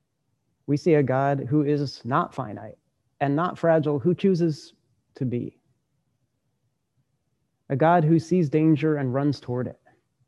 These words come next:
who jumps into the churning seas with us so that we might not be abandoned. Now, most of us here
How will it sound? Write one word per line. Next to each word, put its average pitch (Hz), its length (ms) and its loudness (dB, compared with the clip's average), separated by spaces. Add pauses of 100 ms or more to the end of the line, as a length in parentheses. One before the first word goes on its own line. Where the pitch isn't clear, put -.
(840)
who 135 80 -4
jumps 147 640 -4 (120)
into 147 240 0
the 120 100 -4
churning 151 420 -2
seas 135 320 -4
with 139 260 -2
us - 460 -16 (1000)
so - 160 -4
that 123 160 -2
we 151 140 0
might 127 200 -2
not 117 200 -8
be 120 100 -4
abandoned. 104 580 -10 (4000)
Now, 147 80 0
most 165 240 4
of 156 100 2
us 147 160 2
here 170 560 4